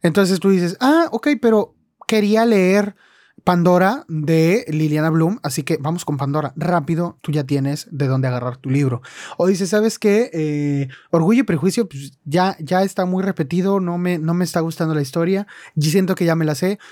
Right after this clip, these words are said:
Bueno, voy a dejar Orgullo y Prejuicio, voy a agarrar rápido este otro libro que apunté después en la lista". Y rápido pasas a otro libro y no es, no estás pensando como rumiando y diciendo, "Ay, ¿qué leeré? ¿Qué leeré?".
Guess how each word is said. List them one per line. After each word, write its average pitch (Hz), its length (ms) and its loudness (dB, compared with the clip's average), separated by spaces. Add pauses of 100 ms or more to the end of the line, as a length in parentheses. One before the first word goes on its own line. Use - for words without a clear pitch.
(220)
Bueno, 247 180 2
voy 254 120 4
a - 20 4
dejar 240 180 2
Orgullo 226 260 0
y 220 40 -4
Prejuicio, 208 760 -2
voy 175 320 -2
a 180 140 0
agarrar 160 360 -2
rápido 160 460 -2
este 151 220 -4
otro 143 200 -2
libro 139 300 -2
que 143 80 -4
apunté 131 300 -2
después 131 340 -2
en 131 80 2
la 120 100 -2
lista". 120 360 -6
Y 202 100 0
rápido 277 400 0
pasas 240 300 -2
a - 20 0
otro 220 180 -2
libro 196 380 0
y 180 80 -2
no 175 140 2
es, - 180 -8
no 185 160 -2
estás 175 280 -4
pensando 165 680 -2 (400)
como 170 300 2
rumiando 175 720 2
y 180 80 0
diciendo, 160 680 -2
"Ay, 160 120 -2
¿qué 160 200 -2
leeré? 147 440 0
¿Qué 139 160 -2
leeré?". 127 380 -2